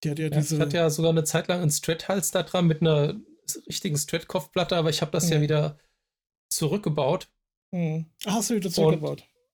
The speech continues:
Speaker 1: Ja.
Speaker 2: genau, und, aber ich find's inzwischen, ehrlich gesagt, ist es so, so, das ist halt eine Gitarre Ende der achtziger Jahre. Ich find's
Speaker 1: Ja.
Speaker 2: inzwischen eigentlich wieder so ganz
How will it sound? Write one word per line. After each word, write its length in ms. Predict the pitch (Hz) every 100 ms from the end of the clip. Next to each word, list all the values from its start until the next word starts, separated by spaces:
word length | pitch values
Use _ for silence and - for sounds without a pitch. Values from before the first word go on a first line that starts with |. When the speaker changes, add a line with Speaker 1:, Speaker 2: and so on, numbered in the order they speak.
| _
Speaker 1:
Ja. 100 | 165
Speaker 2:
genau, 280 | 151 139 139
und, 220 | - 156 - _ _ _ -
aber 180 | 143
ich 120 | 147 -
find's 240 | 214 -
inzwischen, 540 | - 180 - 226 220
ehrlich 220 | 202 208 -
gesagt, 280 | 185 190
ist 120 | 185 180
es 140 | 160
so, 220 | 185 156
so, 300 | 147 147 135 - _ _ _ -
das 140 | -
ist 160 | - -
halt 180 | 196
eine 120 | 185 147
Gitarre 380 | 170 151 180
Ende 280 | 240 202 196
der 160 | 170 175
achtziger 300 | 156 - 175
Jahre. 380 | 143 127 151 220
Ich 120 | -
find's 160 | 202 185
Speaker 1:
Ja. 60 |
Speaker 2:
inzwischen 400 | 185 - 185 214
eigentlich 420 | - 156 226 -
wieder 240 | 196 190 180
so 220 | 170 165
ganz 460 | 165 165 151 -